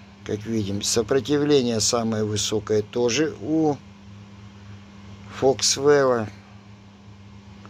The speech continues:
Пусковой наименьший у Фоксвейла, но ближе все-таки у нашего шестисотого конвея, друзья. Во как.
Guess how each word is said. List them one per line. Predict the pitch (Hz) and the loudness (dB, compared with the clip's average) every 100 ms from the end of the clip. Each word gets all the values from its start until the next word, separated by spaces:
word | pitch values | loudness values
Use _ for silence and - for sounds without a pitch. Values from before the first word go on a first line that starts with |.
| - 101 - - - - - 101 101 - - - - - - - | -18 -18 -18 -16 -16 -18 -18 -18 -18 -16 -16 -16 -16 -16 -16 -8
Пусковой | 127 120 - 131 135 123 104 90 - 107 | -2 -2 4 6 6 4 2 -2 -12 -10
наименьший | 120 131 139 139 135 127 107 - 110 | 0 2 4 4 4 4 2 0 -2
у | 139 123 - - - | -4 -4 -4 -18 -4
Фоксвейла, | 131 - - 196 202 190 160 | -2 0 2 6 6 6 4
но | 120 139 135 | 2 0 0
ближе | 143 185 190 170 | 2 2 4 4
все-таки | - 165 165 160 - 139 135 | 2 0 0 -2 -4 -6 -6
у | 107 131 | -4 -4
нашего | 135 156 151 139 131 | 0 2 2 2 0
шестисотого | 127 - 127 101 135 - 170 165 156 139 127 | 2 0 -2 -4 -6 0 2 4 4 4 2
конвея, | 107 143 147 151 160 160 147 120 | 2 2 2 2 4 6 6 6
друзья. | 113 117 104 107 95 82 - - - - - - - - - - | 2 -4 -2 -2 -4 -10 -18 -20 -20 -20 -20 -20 -20 -20 -20 -14
Во | 107 117 143 | -4 4 4
как. | - 107 | 4 -2